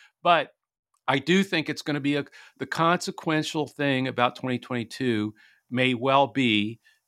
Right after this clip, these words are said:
if the Republicans get that, somehow we don't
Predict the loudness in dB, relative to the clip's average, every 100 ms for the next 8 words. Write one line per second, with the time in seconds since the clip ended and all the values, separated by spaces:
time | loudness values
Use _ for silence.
0 | _ 2 2 2 -2 0 2 2 2 2
1 | 0 -2 -4 -6 -2 -2 -2 _ -2 -2
2 | -2 -10 -12 0 0 2 2 2 2 -2
3 | -8 0 4 4 2